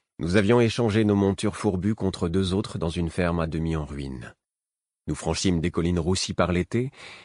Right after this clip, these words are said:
et laissâmes nos nouveaux chevaux chez un pêcheur. Un petit bateau nous attendait et un équipage taciturne nous fit rapidement remonter la côte.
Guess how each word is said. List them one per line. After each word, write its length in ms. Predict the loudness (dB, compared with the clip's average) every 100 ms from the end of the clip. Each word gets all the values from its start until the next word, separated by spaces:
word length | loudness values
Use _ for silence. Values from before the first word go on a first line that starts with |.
| -2
et 80 | 2
laissâmes 360 | 2 4 2
nos 120 | 4 4
nouveaux 240 | 4 2
chevaux 400 | 0 0 0 -2
chez 240 | -2 -2
un 60 | -2
pêcheur. 580 | -2 -4 -6 -6 -10 -18 _ _ _ -8
Un 100 | -4
petit 260 | -4 -2
bateau 360 | -2 0 0 0
nous 180 | 0 -4
attendait 480 | -4 -2 0 0 -2 -8 -20 -14 -2
et 120 | 2
un 100 | 4
équipage 420 | 2 0 -2 0
taciturne 640 | -2 -4 -6 -4 0 0
nous 80 | 0
fit 160 | -2 -2
rapidement 420 | -2 -2 -2 0
remonter 340 | 0 -2 -2
la 120 | -4
côte. 460 | -6 -10 -12 -14 -20